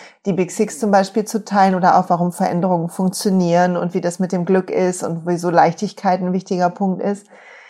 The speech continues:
in den ersten Folgen, weil ich glaube, dass die Art, wie wir uns fühlen, maßgeblich entscheidend ist dafür, was wir kreieren können, wie wir durchs Leben gehen, welches Licht wir ins Leben bringen und wie wir auf Menschen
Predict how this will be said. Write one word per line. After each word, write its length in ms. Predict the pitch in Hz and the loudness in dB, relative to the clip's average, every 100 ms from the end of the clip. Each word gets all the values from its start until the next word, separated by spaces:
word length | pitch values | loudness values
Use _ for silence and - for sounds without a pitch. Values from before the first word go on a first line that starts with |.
| - | -6
in 80 | 190 | 0
den 140 | 190 | 2
ersten 360 | 175 180 190 202 | 4 2 2 -4
Folgen, 420 | 190 208 196 185 | -2 0 2 4
weil 160 | 180 175 | 4 4
ich 160 | 175 | 0
glaube, 320 | - 180 180 180 | 2 4 4 2
dass 220 | 175 - | -2 -4
die 160 | - - | -8 -4
Art, 460 | 165 180 226 226 - | 0 2 2 2 -2
wie 160 | 208 | -2
wir 160 | 180 190 | 0 0
uns 200 | 175 170 | -2 -4
fühlen, 680 | - - 208 190 170 160 165 - _ _ _ _ | -10 -4 0 2 0 -2 -6 -12 _ _ _ _
maßgeblich 840 | 180 190 190 190 208 233 233 247 220 | 2 4 4 2 2 2 2 0 0
entscheidend 580 | - 175 190 185 180 175 | -4 -4 2 2 2 -2
ist 140 | 170 | 0
dafür, 320 | 170 175 180 | 0 0 0
was 220 | 170 170 185 | 0 0 -4
wir 80 | |
kreieren 540 | 165 - - 214 196 190 | -8 -8 -2 0 0 -2
können, 420 | 190 190 175 170 | -2 0 0 0
wie 120 | 170 | -2
wir 100 | 170 | -2
durchs 240 | 170 170 202 | -4 -4 0
Leben 340 | 185 175 170 | 0 0 -2
gehen, 460 | 170 160 160 160 156 | 0 0 0 0 2
welches 360 | 165 160 160 | 2 0 -2
Licht 300 | 196 208 202 | 2 2 2
wir 80 | 180 | -2
ins 180 | 170 - | -2 -2
Leben 340 | 165 170 160 | -4 -2 -4
bringen 440 | 160 165 156 156 151 - - - | -4 -4 -2 -4 -6 -14 -20 -6
und 320 | 170 156 156 | -2 -2 -2
wie 420 | 185 214 226 190 | 0 0 0 -2
wir 480 | 185 175 180 180 - - | -2 0 0 -2 -4 -4
auf 240 | 170 165 | -6 -4
Menschen 800 | 160 160 160 170 - 165 156 151 | -2 -2 -2 -6 -6 -6 -6 -8